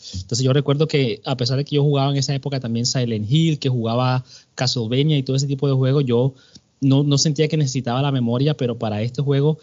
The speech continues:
yo la compré para poder continuar, pues, esa historia que yo mismo me estaba creando. Y otra cosa muy importante, Yesid, que vino en esta, en esta generación de videojuegos, es la Master League,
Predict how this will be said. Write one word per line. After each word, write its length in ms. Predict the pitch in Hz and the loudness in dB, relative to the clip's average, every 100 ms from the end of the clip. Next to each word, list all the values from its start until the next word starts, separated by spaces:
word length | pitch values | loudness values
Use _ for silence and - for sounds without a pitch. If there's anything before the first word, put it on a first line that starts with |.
| _ _ | _ _
yo 120 | 120 | 0
la 100 | 127 | 0
compré 360 | 135 123 123 131 | 0 -2 0 -2
para 220 | 151 143 | 0 -2
poder 240 | 127 107 107 | -2 -6 -4
continuar, 460 | 135 131 117 113 | -4 -2 -4 -4
pues, 160 | 123 117 | -4 -4
esa 140 | 110 | -2
historia 400 | 123 - 113 123 | -4 -2 -2 0
que 80 | 120 | -2
yo 80 | 110 | -2
mismo 240 | 117 123 | -2 -2
me 80 | 113 | -4
estaba 320 | 101 101 107 | -4 -4 -4
creando. 420 | 107 104 107 98 95 - - - - | -4 -4 -2 -4 -8 -16 -14 -12 -2
Y 160 | 143 135 | 2 2
otra 240 | 123 147 | 2 0
cosa 300 | 139 147 151 | 0 0 2
muy 280 | 135 131 147 | 4 4 4
importante, 760 | 156 151 131 143 139 151 156 - - | 2 -2 -2 -2 0 0 0 -4 -6
Yesid, 320 | 110 107 127 | -4 0 0
que 160 | 127 | 2
vino 300 | 117 113 131 | 2 4 2
en 40 | 127 | 2
esta, 400 | 123 143 131 110 | 2 0 0 0
en 100 | 113 | -2
esta 160 | 113 | -4
generación 360 | 117 107 - 113 | -4 -4 -4 -2
de 80 | 127 | 0
videojuegos, 920 | 131 123 117 123 139 - - - - - | 2 2 0 0 0 -4 -14 -18 -12 -2
es 200 | 127 139 | 0 2
la 100 | 135 | 2
Master 420 | 170 165 - 123 | 2 2 0 -2
League, 380 | 107 98 - | -2 -2 -8